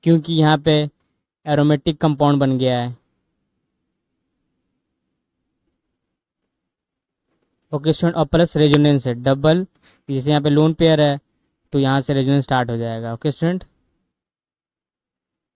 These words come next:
तो resonance भी है, तो पहले स-,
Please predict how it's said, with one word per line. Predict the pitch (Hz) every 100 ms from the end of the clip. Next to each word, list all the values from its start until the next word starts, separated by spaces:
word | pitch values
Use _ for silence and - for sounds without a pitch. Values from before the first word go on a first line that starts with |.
| _ _ _ _ _ _ _ _ _ _ _ _ _ _ _ _ _ -
तो | 147
resonance | 143 135 135 123
भी | 131
है, |
तो | 131
पहले | 135 135 143
स-, | - - _ _ - -